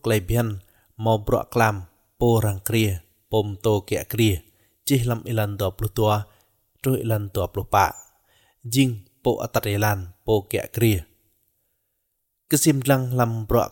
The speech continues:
klay bian, lam inuk kwa bingkena ipol, lệ nan at lam inuk dre, anak cho, mamau o,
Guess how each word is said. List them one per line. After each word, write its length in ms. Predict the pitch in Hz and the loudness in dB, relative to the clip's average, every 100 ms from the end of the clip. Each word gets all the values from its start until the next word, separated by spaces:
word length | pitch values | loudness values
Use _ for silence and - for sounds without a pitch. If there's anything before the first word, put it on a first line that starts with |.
| - | -4
klay 100 | 107 | -4
bian, 320 | 101 113 95 - _ _ - | 0 -2 -2 -14 _ _ -6
lam 160 | 123 - | -4 -2
inuk 240 | 147 151 - | -2 -2 0
kwa 240 | 135 - | -2 -2
bingkena 520 | 135 104 117 107 107 90 | -6 -6 -4 -2 -4 -4
ipol, 400 | - 120 113 87 - _ _ | 2 4 4 2 -8 _ _
lệ 160 | 143 | -2
nan 220 | 139 139 127 - | 2 0 0 -4
at 160 | 117 - - - | -4 -4 -16 -4
lam 240 | 117 110 | -4 -4
inuk 480 | - 120 127 120 _ | -8 0 0 0 _
dre, 360 | 123 110 90 - _ _ _ - | 4 4 2 -10 _ _ _ -6
anak 320 | 127 127 - | -2 -2 2
cho, 320 | 147 143 110 - _ _ _ _ - | 4 4 2 -8 _ _ _ _ -16
mamau 440 | 107 117 117 117 | 0 0 4 4
o, 180 | - | 6